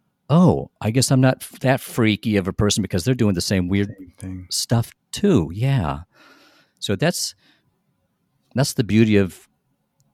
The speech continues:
Speaker 1: finding nuance is,
Speaker 2: Hmm.
Speaker 1: is all of that. But it, it also trains you to be a, a better listener. And it, I, I think it helps,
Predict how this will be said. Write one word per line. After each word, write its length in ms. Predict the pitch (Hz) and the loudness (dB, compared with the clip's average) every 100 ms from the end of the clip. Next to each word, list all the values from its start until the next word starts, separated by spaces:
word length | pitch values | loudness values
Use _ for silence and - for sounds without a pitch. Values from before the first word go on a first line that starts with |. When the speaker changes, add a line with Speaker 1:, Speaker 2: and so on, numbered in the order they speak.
| _ _ - | _ _ -20
Speaker 1:
finding 540 | - 113 101 95 90 | -6 0 2 2 2
nuance 720 | 90 101 92 80 - - - - _ _ _ _ _ _ _ | 4 4 2 -2 -8 -10 -12 -16 _ _ _ _ _ _ _
is, 460 | 82 82 82 113 101 | -2 0 0 -2 -6
Speaker 2:
Hmm. 60 | - _ _ _ _ _ - | -10 _ _ _ _ _ -10
Speaker 1:
is 80 | 104 | -8
all 240 | - 117 113 | 2 4 4
of 60 | |
that. 160 | 107 87 | 2 0
But 140 | 107 - | -4 -2
it, 160 | 131 - _ _ _ _ _ _ - - _ _ - _ _ | -4 -6 _ _ _ _ _ _ -20 -20 _ _ -20 _ _
it 120 | 123 | -6
also 260 | 123 160 190 | -2 0 0
trains 460 | - 131 120 131 98 | 2 4 4 4 2
you 100 | 90 | -2
to 60 | |
be 240 | 85 87 87 | -2 -2 -2
a, 40 | - _ _ _ _ _ _ | -6 _ _ _ _ _ _
a 80 | 107 | -2
better 240 | 101 98 | 2 2
listener. 580 | 95 131 - 82 80 85 - _ _ | 2 2 2 0 0 -4 -10 _ _
And 420 | - 101 98 98 104 | -2 2 4 4 2
it, 160 | 139 - _ - | -4 -6 _ -4
I, 140 | 165 - _ | -4 -6 _
I 80 | 123 | -2
think 240 | - 339 | -2 0
it 160 | - - - | -2 -4 -4
helps, 580 | 135 104 - - - | 2 2 2 -2 -4